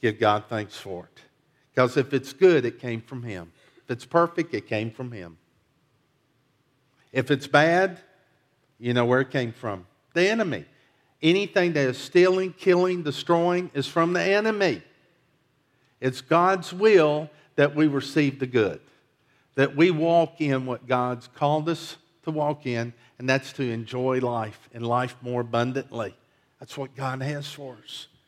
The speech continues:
And it takes, like we sang the song, it's a fight.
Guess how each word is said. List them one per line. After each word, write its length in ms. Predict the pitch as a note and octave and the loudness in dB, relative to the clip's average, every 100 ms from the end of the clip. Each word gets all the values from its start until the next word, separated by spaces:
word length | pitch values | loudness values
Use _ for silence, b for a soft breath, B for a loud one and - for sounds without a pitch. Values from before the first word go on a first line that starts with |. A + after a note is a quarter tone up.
| _ _ _ | _ _ _
And 180 | C3 C3+ | 0 0
it 60 | C3+ | 2
takes, 440 | F#3 F3+ - - b b b _ | 2 2 -6 -18 b b b _
like 280 | C#3 C#3+ C#3+ | 2 2 2
we 100 | C#3+ | -2
sang 320 | C#3+ D#3+ D#3+ | 4 2 2
the 100 | D3+ | -2
song, 360 | - F3 D3+ D#3 | 2 2 2 0
it's 140 | E3 | 0
a 80 | C#3+ | -2
fight. 640 | - F3+ G3+ F#2 - - | 0 0 0 -4 -14 -20